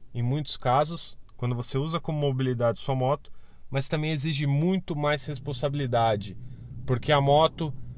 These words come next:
flui muito mais no trânsito e a gente tem que ter um pouco de empatia pelos outros elementos do trânsito, dos carros, dos ciclistas, das, dos pedestres,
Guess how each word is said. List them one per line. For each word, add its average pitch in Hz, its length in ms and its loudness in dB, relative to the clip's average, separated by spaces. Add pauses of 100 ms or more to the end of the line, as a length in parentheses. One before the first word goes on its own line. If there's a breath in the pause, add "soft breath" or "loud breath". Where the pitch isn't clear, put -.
(160)
flui 214 420 0
muito 190 300 2
mais 147 240 2
no 131 100 -4
trânsito 147 600 -2 (800 loud breath)
e 143 100 2
a 151 120 6
gente 147 340 -2
tem 175 180 0
que - 140 -10
ter 170 400 0 (220)
um 156 200 0
pouco 175 400 0
de 160 500 0 (540 soft breath)
empatia 214 800 2
pelos 147 320 -2
outros 175 380 0
elementos 143 400 -2
do 131 120 -6
trânsito, 143 520 -2
dos 110 220 -6
carros, 143 440 2
dos 117 120 -8
ciclistas, 143 800 -4 (380)
das, 110 320 -2
dos 120 300 -2
pedestres, 143 840 0